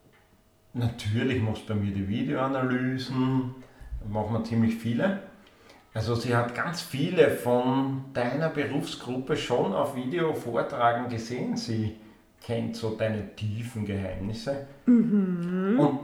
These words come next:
Speaker 1: was auch spannend ist, du machst bei No Smoking Camps mit, mit ziemlich gutem Erfolg und selbst mach, machst Lach-Yoga. Habe ich irgendwas
Speaker 2: Mhm.
Speaker 1: vergessen?
Speaker 2: Ja, ich glaub, ich glaub, das ist so das, was ich beruflich mache.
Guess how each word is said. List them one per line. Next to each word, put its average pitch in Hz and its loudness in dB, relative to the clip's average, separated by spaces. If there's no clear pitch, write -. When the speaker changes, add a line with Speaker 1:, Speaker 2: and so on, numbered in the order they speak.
Speaker 1:
was - -2
auch - -4
spannend 196 0
ist, 214 -4
du 160 2
machst 156 4
bei 117 4
No 107 0
Smoking 123 0
Camps 170 0
mit, - -2
mit 127 0
ziemlich 143 2
gutem 143 -4
Erfolg 160 0
und 139 -2
selbst 139 2
mach, 143 -2
machst 147 0
Lach-Yoga. 104 -2
Habe 101 -4
ich 113 -2
irgendwas 196 2
Speaker 2:
Mhm. 196 4
Speaker 1:
vergessen? - -4
Speaker 2:
Ja, 196 0
ich - -8
glaub, 254 4
ich 208 -6
glaub, 226 -4
das 240 -2
ist 240 -4
so 233 -2
das, 214 0
was 208 -2
ich 202 -2
beruflich 202 0
mache. 170 -4